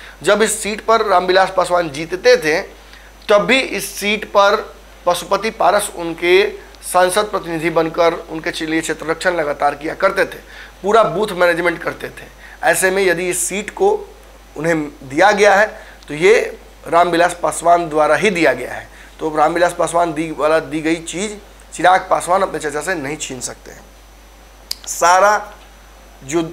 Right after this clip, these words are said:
दोनों पार्टियों के बीच और दोनों, अ, परिवारों के बीच विवाद है वो दरअसल अब केवल हाजीपुर सीट की वजह से रह गया है।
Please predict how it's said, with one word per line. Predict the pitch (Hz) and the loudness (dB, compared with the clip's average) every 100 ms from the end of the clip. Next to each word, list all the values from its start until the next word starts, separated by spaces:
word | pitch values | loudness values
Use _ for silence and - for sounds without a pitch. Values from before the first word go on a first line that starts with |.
| - 151 | -12 -6
दोनों | 156 190 208 | -2 0 0
पार्टियों | 196 160 160 180 | 2 0 0 -4
के | 170 156 | -2 -4
बीच | 165 170 | -4 -4
और | |
दोनों, | 147 156 170 | -4 -2 -2
अ, | 160 - 139 139 - - - - | -4 -4 -4 -4 -8 -14 -20 -10
परिवारों | 147 143 147 170 | -6 0 2 2
के | 156 | -2
बीच | 131 151 139 | -6 -8 -6
विवाद | 131 143 165 | 2 2 4
है | 170 196 - - - - | 2 -2 -6 -18 -16 -8
वो | 147 | -2
दरअसल | 165 175 185 202 180 | 0 2 2 0 0
अब | 160 - - | -2 -4 -4
केवल | 160 170 | 0 0
हाजीपुर | - 135 156 - 147 | 0 -4 -6 -12 -12
सीट | - 160 160 | -8 -8 -8
की | - | -12
वजह | 117 117 | -12 -12
से | 120 120 | -12 -12
रह | - | -14
गया | 110 - | -16 -16
है। | - | -16